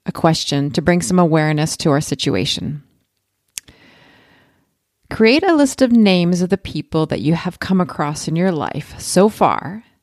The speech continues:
that you would say have aged well. So the question is, who has been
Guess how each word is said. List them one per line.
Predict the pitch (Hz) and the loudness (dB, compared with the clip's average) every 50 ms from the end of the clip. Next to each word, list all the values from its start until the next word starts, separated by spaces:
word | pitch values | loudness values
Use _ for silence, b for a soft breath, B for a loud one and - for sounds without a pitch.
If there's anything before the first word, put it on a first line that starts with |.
| _ _ - | _ _ 0
that | 190 180 127 | 0 0 0
you | 175 175 185 214 240 269 285 | 0 -2 0 2 2 2 2
would | 302 320 285 - | 2 0 -2 -4
say | - - 208 196 190 196 | -4 -2 0 2 2 2
have | 190 190 180 170 175 - _ | 2 2 2 0 -2 -6 _
aged | - 165 165 160 156 - - - 156 | -2 -2 0 0 0 -2 -4 -6 -4
well. | 135 147 113 98 73 - - - - _ _ _ _ _ _ _ _ _ _ _ _ _ _ _ | -2 0 -2 -2 -4 -6 -10 -14 -18 _ _ _ _ _ _ _ _ _ _ _ _ _ _ _
So | - - - 214 214 214 | -18 -2 2 2 4 4
the | 214 - | 4 0
question | - - 233 240 233 - - - 262 247 240 | 0 -2 -2 0 0 -2 -4 -4 -2 0 0
is, | 208 180 165 156 160 175 202 226 - - - - _ _ _ _ _ _ _ _ _ _ _ _ _ _ _ _ - | 2 2 0 0 -2 -2 -4 -6 -10 -14 -20 -20 _ _ _ _ _ _ _ _ _ _ _ _ _ _ _ _ -20
who | - - - 269 285 302 320 339 359 349 | -20 -2 0 2 4 6 6 6 6 4
has | 294 269 247 247 233 233 220 - | 2 -2 -2 0 0 0 -2 -4
been | - - 208 202 196 | 0 0 2 2 2